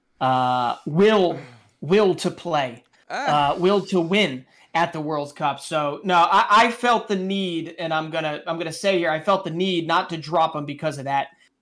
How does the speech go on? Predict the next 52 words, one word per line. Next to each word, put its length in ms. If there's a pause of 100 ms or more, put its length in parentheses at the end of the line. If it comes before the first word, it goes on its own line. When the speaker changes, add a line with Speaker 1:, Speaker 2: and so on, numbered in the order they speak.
Speaker 1:
Uh, 340 (400)
I 100
felt 220
the 60
need 100
Speaker 2:
Can't. 140
Speaker 1:
just 200
based 300
on 120
this, 200
the 180
collection 480
of 120
talent 480
that 140
we're 160
even 340
talking 480
about, 320 (460)
um, 420
to 100
go 220
with 140
a 40
guy 280
that 120
obviously 440
is 80
breaking 480
records, 640 (140)
right? 260 (220)
Is 180
Speaker 2:
Mm. 40
Speaker 1:
just 400
breaking 380
records 440
for, 400
he, 140
it's 260
the 100
guy 280
who 140
he's 280
setting 280
it 60
on 120
a 60
silver 320
platter 360
for, 220
De 120
Bruyne. 380